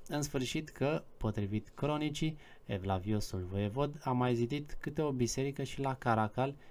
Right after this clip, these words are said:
Pitești, Călugăreni și Ploiești.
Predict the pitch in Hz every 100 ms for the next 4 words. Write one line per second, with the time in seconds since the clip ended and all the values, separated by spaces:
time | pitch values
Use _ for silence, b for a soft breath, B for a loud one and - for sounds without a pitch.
0 | B - 143 147 117 - - - - -
1 | 151 131 110 101 101 107 - - - -
2 | - - 101 117 110 -